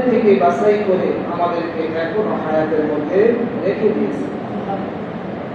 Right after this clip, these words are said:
এই হায়াত বড় দামি হায়াত, এই সময় বড় দামি সময়। এই সময়কে আমাদেরকে খুব কাজে লাগাতে হবে। এই সময়টাই আমাদের জীবন,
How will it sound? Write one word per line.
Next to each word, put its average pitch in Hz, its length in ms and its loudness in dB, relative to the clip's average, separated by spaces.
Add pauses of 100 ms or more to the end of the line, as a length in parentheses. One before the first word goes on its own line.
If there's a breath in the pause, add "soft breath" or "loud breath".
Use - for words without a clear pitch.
(240)
এই 185 60 2 (120)
হায়াত 180 360 4 (140)
বড় 165 140 4 (100)
দামি 196 240 2 (120)
হায়াত, 151 340 0 (960)
এই 214 80 4 (160)
সময় 220 380 4 (100)
বড় 214 140 6 (100)
দামি 226 260 4 (160)
সময়। - 380 2 (1160)
এই 233 100 4 (160)
সময়কে 269 400 4 (100)
আমাদেরকে 196 400 2 (140)
খুব 262 160 2 (120)
কাজে 202 280 4
লাগাতে 170 300 0
হবে। 131 160 -4 (1800)
এই 233 80 6 (140)
সময়টাই 233 560 4 (1000)
আমাদের 175 300 2 (140)
জীবন, 180 320 2